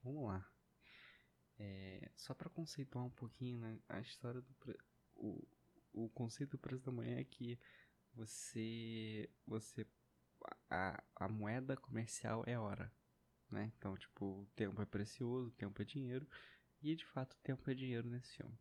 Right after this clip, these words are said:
Aí, pra contextualizar um pouquinho do filme, usando a metáfora do, do grão de arroz, né? Só rapidamente, é, vamos supor que mil reais você compre um saco de arroz, que é três quilos. Isso te deixa consumir zero vírgula cento e vinte e cinco gramas por hora.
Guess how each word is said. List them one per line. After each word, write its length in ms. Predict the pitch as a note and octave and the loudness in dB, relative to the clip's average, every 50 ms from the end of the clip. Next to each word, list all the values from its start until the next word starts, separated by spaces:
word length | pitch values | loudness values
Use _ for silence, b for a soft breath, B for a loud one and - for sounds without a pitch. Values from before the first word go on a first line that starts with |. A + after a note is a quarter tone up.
| - - _ - | -14 -20 _ -4
Aí, 120 | - C#3 E3 | -2 -2 0
pra 160 | - F#3 F#3 | 0 0 0
contextualizar 600 | - F#3 F3 - D#3+ - - B2 B2+ B2 B2 A#2 | 0 0 -2 -2 -4 -2 0 0 0 2 0 0
um 40 | A#2 | -2
pouquinho 320 | - - - - A#2 A2+ | -2 -8 -12 -8 -8 -8
do 40 | A#2 | -8
filme, 300 | - - - F3 E3+ D#3 D#3 B B B B B B B B B B _ _ - | -8 -4 0 0 0 0 0 B B B B B B B B B B _ _ -18
usando 420 | - - A#2+ B2 C3 B2+ C3 C3 B2+ | -12 -8 -4 -2 0 4 4 4 6
a 40 | B2 | 6
metáfora 520 | B2 A#2 - - G#2 G#2+ G#2+ - G#2 G2+ | 4 4 4 2 0 0 2 4 2 4
do, 380 | F#2 G#2 G2+ G2 F#2+ F2+ F2+ F#2+ - - - _ _ _ | 4 4 2 2 2 0 -2 -6 -10 -16 -20 _ _ _
do 140 | - G2 F#2+ | -4 -2 0
grão 180 | F#2 F#2 F#2 F2+ | 0 0 0 0
de 120 | F2 F#2 | 0 0
arroz, 340 | F#2 G2 G2 A2 B2 C3 A#2+ | 0 0 2 2 2 2 2
né? 180 | A2 A2 A2 A2 - - - - - - _ _ _ - - _ - - - - - | 2 0 0 -2 -4 -12 -20 -20 -20 -20 _ _ _ -20 -20 _ -20 -20 -20 -20 -16
Só 560 | - - - - A2 A2+ A#2 A#2 A#2 G#2+ A2 G#2+ - - _ - B B B B B B B | -14 -8 0 2 2 4 4 2 0 -2 -4 -6 -10 -18 _ -20 B B B B B B B
rapidamente, 720 | - - - - G2+ G#2+ G2+ A2 B2+ C3+ C3+ - - - - B B B B B B B _ - | -6 -6 -4 2 2 4 4 4 2 0 -2 -6 -10 -14 -14 B B B B B B B _ -4
é, 320 | - G#2+ G#2 G2+ G2 G2 F#2+ | -2 0 0 0 0 0 2
vamos 240 | F#2+ A2 A2+ B2+ - | 4 4 2 2 0
supor 180 | - - C3+ | -2 -2 -2
que 140 | B2 - - | 0 2 2
mil 160 | B2 B2+ C3+ | 4 6 6
reais 260 | C3 A#2+ A2+ A2+ A#2+ | 6 4 4 4 2
você 140 | B2 - C3 | 0 -2 -6
compre 320 | - - A#2+ A#2 - - C3 | -2 -2 -2 -2 0 0 0
um 60 | C3 | 0
saco 320 | - - A#2+ A2+ - - A#2+ | 0 2 0 0 2 2 0
de 80 | B2 | 2
arroz, 240 | A#2+ A#2 G#2+ G2+ - | 4 4 4 4 4
que 80 | - A2 | 2 0
é 40 | |
três 280 | G#2+ - G#2+ A2+ A#2 - | 0 2 2 0 0 -2
quilos. 420 | - - - - - - - - - B B B B B B B B B _ - | -4 -2 -2 -2 -2 -4 -6 -6 -8 B B B B B B B B B _ 0
Isso 220 | - - - - | 0 0 0 0
te 140 | A2+ - - | -2 -2 0
deixa 260 | B2 - B2 - - | 2 2 2 2 0
consumir 500 | B2 - B2+ A#2+ - - B2 B2 B2+ A#2+ A2 | 0 0 0 0 0 0 2 4 4 4 4
zero 260 | G2+ - G#2+ A2+ A#2+ | 2 2 2 2 2
vírgula 260 | B2+ B2+ B2 B2 B2 A#2+ | 2 0 0 -2 -2 -2
cento 200 | - - C3 B2+ | -4 -4 -6 -4
e 40 | |
vinte 200 | B2 B2+ B2+ B2+ | -4 -6 -6 -6
e 40 | - | -2
cinco 280 | - C3 B2 - - B2 | 0 0 0 2 2 0
gramas 420 | A#2 - - A#2 A#2+ A#2+ A#2+ - | 0 4 4 4 4 4 2 -2
por 260 | - - - C3 B2+ | -4 -2 0 2 2
hora. 320 | B2 A2+ G#2+ G#2+ - - | 4 2 2 0 -2 -4